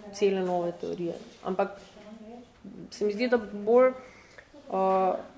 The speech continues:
predočim neke postavke, ki se mi zdi, da bo jih nujno treba upoštevati, ko ali pa če se bomo lotili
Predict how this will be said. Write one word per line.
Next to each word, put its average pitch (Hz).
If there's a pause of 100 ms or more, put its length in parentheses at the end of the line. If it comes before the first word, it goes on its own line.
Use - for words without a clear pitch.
(400)
predočim 214
neke 226 (260)
postavke, 208
ki 208
se 196
mi 190
zdi, 190
da 220
bo 196
jih 196
nujno 247
treba 214
upoštevati, 208 (240)
ko 208 (420)
ali 185
pa 196
če 202
se 202
bomo 185
lotili 196